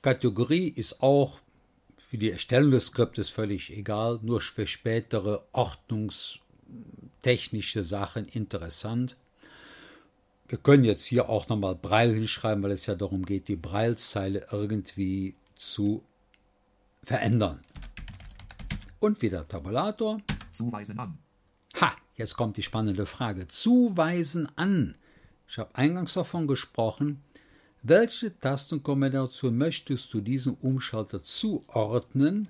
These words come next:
Speaker 1: Ich für mich nehme hier Alt F elf, aber du kannst auch jede andere Kombination nehmen, die dir einfällt.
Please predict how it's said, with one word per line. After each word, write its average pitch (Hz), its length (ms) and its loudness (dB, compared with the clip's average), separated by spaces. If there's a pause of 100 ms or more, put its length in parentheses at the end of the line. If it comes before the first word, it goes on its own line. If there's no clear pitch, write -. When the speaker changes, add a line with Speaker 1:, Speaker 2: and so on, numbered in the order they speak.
(360)
Speaker 1:
Ich 160 200 -4
für 117 140 -2
mich 170 340 -2
nehme 139 300 6
hier 107 300 -2 (120)
Alt 127 460 0
F - 380 -10 (140)
elf, 143 680 2 (560)
aber 196 220 2
du 170 100 0
kannst 156 260 2
auch 120 80 0
jede 131 400 0
andere 107 300 -2
Kombination 98 800 -2
nehmen, 107 400 -2
die 82 140 -12
dir 120 280 -4
einfällt. - 800 -8